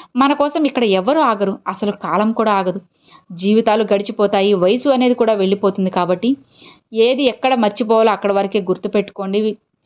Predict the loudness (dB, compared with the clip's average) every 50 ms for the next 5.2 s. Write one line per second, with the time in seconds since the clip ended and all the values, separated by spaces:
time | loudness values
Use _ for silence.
0 | -8 -4 0 2 2 2 2 0 0 -2 -4 -4 -4 -6 -4 -4 -4 -4 -4 -2
1 | -2 -2 -2 -2 0 0 0 2 2 0 0 0 0 0 0 0 0 -2 -4 -4
2 | -4 -2 -4 -2 0 -2 -2 -2 0 -2 -2 0 0 -2 -2 -2 -2 -2 0 0
3 | 0 -2 -2 _ _ _ _ _ -20 -20 -20 -14 -6 -2 0 0 0 0 -2 -2
4 | -2 -2 -2 -2 0 0 0 0 0 -2 -4 -4 -2 0 0 0 0 0 0 0
5 | 0 -2 -4